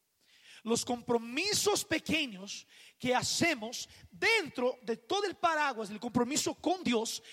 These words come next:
sirven para que mi carácter sea moldeado según el carácter de Cristo. ¿Tiene sentido lo que digo? Entonces,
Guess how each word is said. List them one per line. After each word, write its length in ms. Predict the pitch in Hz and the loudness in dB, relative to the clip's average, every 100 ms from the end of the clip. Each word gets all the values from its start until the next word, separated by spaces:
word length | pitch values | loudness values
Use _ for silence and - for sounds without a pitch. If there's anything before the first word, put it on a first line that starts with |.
| - | -16
sirven 880 | - - - 339 415 302 190 233 285 - - - | -8 -6 -2 2 4 2 -2 -6 -10 -18 -20 -2
para 220 | - 262 247 | 4 4 4
que 180 | 247 | -2
mi 300 | 233 240 339 415 | -4 -2 -2 0
carácter 680 | - 392 311 240 - 226 - - | 2 4 4 0 -4 -12 -12 -12
sea 300 | - 269 254 | -2 2 2
moldeado 920 | 233 240 320 392 294 330 285 208 175 220 _ _ _ _ _ _ | 0 -4 0 0 0 2 2 0 -4 -16 _ _ _ _ _ _
según 260 | - 214 | -8 -6
el 40 | 208 | -4
carácter 320 | 196 185 208 | -4 -4 -6
de 80 | 220 | -6
Cristo. 320 | - - - _ _ _ | -8 -20 -20 _ _ _
¿Tiene 160 | 277 | -4
sentido 280 | 233 208 254 | -2 -2 -4
lo 80 | 294 | -2
que 100 | 226 | -2
digo? 160 | 247 - - - - - | -4 -8 -16 -20 -18 -10
Entonces, 420 | 240 349 320 | 0 2 2